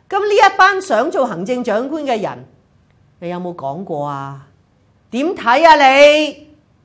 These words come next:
對於啲人唔准返大陸，係咪覺得中央係做得好啱啊？係咪應該禁止更多人唔准返啊？呢啲議題係一一都要傾嘅。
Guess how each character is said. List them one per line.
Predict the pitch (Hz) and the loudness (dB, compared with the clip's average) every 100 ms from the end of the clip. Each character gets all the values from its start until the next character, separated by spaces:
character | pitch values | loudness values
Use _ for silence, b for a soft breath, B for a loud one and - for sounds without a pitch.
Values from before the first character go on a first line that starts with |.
| _ _ _ | _ _ _
對 | 302 302 | 4 4
於 | 311 359 | 4 2
啲 | 370 262 | 2 2
人 | 202 156 - _ - | 0 -4 -16 _ -12
唔 | 226 | -4
准 | 240 254 339 | 0 0 4
返 | 392 381 | 4 4
大 | - 254 262 | 4 4 6
陸， | 254 247 247 - _ _ _ _ _ _ _ - | 8 6 2 -14 _ _ _ _ _ _ _ -4
係 | 277 | 0
咪 | 277 | 4
覺 | 311 311 | 4 4
得 | 320 359 | 2 0
中 | 370 359 | 0 2
央 | 359 339 | 4 4
係 | 262 | 4
做 | 254 | 2
得 | 262 | 4
好 | 320 247 | 4 2
啱 | 294 339 339 339 330 | 0 2 2 4 4
啊？ | 285 277 277 285 277 - b b b b - | 4 6 6 4 0 -8 b b b b -2
係 | |
咪 | 302 | 0
應 | 339 359 | 0 4
該 | 381 | 4
禁 | 381 320 320 | 6 4 2
止 | 320 359 | -2 0
更 | 339 302 311 | 2 2 6
多 | 370 | 8
人 | 349 226 208 | 8 4 0
唔 | |
准 | 226 247 302 | -2 -2 0
返 | 392 359 339 | 4 4 4
啊？ | 311 285 285 285 285 269 _ _ _ _ _ _ _ _ _ _ _ - | 2 4 4 2 -2 -8 _ _ _ _ _ _ _ _ _ _ _ -10
呢 | 330 | -4
啲 | 349 | -2
議 | 277 196 214 | -4 -6 -10
題 | 208 135 - _ _ _ _ _ _ 170 | -12 -14 -18 _ _ _ _ _ _ -14
係 | |
一 | 156 214 214 196 | -10 -8 -10 -12
一 | 196 - _ - | -14 -14 _ -18
都 | 175 | -16
要 | 143 | -16
傾 | 127 - | -16 -16
嘅。 | 139 127 | -16 -18